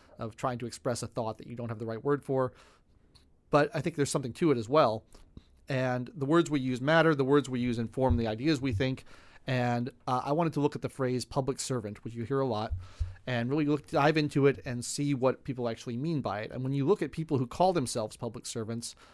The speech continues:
more often than not, and this isn't all the time, there's plenty of good people out there who call themselves public servants, but more often than not, the term is a euphemism for people who are trying to tell you what to do with your life, trying to control how you behave.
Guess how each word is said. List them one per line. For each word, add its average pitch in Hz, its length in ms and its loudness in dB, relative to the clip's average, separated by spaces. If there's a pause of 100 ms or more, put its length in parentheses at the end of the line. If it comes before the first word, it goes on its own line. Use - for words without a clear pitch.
(260)
more 160 240 4
often 226 220 4
than 202 140 0
not, 120 240 0
and 127 120 -6
this - 140 -6
isn't 147 260 -4
all 143 220 2
the 123 80 -2
time, 110 300 -6
there's 123 120 -6
plenty 147 240 -4
of 131 80 -2
good 135 180 -2
people 120 260 -4
out 110 140 -4
there 113 160 -2
who 117 80 -6
call 113 140 -8
themselves 117 300 -8
public 117 280 -10
servants, 110 380 -10 (380)
but 131 100 -10
more 165 160 2
often 175 220 4
than 147 120 0
not, 127 320 0 (400)
the 127 180 -2
term 147 340 0
is 123 120 -2
a 117 40 -6
euphemism 120 600 -4
for 117 200 -6
people 123 260 -6
who 120 120 -4
are 113 100 -4
trying 131 300 -4
to 113 80 -10
tell 123 180 -6
you 117 100 -2
what 113 160 -6
to 107 60 -18
do 110 120 -6
with 104 140 -12
your 110 100 -10
life, - 320 -12
trying 120 200 -8
to 113 60 -10
control 123 380 -4
how 117 60 -4
you 113 140 -6
behave. 107 440 -12